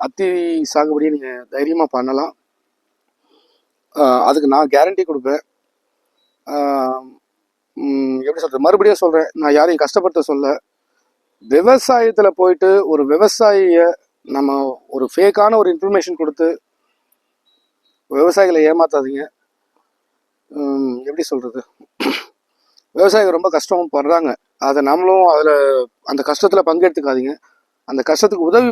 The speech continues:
பண்ணுங்க. உதவி பண்ணி அவங்கள நல்லபடியா கொண்டு வரணும்னு யார் யோசிச்சாலும், ஹம், பணப்பயிர் வேணும்னா இந்த விவசாயத்தை,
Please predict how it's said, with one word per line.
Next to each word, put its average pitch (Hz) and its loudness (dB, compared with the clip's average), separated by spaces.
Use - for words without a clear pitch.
பண்ணுங்க. 143 0
உதவி 196 4
பண்ணி 165 0
அவங்கள 151 0
நல்லபடியா 165 0
கொண்டு 165 0
வரணும்னு 156 -2
யார் 196 4
யோசிச்சாலும், 180 2
ஹம், 139 -2
பணப்பயிர் 202 2
வேணும்னா 170 2
இந்த 120 -8
விவசாயத்தை, 156 0